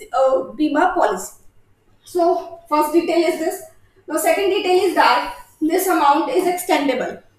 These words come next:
So the upper limit is extendable, and it depends upon the insurance company whether it wants to extend it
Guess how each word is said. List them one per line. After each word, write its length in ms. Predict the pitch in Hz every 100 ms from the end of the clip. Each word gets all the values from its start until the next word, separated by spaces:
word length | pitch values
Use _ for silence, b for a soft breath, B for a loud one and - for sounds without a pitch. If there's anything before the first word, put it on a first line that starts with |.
| _ -
So 260 | - 330
the 80 | 330
upper 280 | - - 302
limit 280 | 320 330 403
is 100 | 339
extendable, 720 | 339 - 277 262 262 320 453 B B B
and 160 | 302 311
it 100 | -
depends 380 | - 311 339
upon 280 | 349 349 302
the 120 | 330
insurance 640 | 359 339 330 285 302 330 -
company 560 | 311 262 294 330 - B B
whether 260 | 285 294 294
it 200 | 311 320
wants 320 | 311 294 294
to 100 | 349
extend 520 | 285 - - 330 269
it 160 | 311 311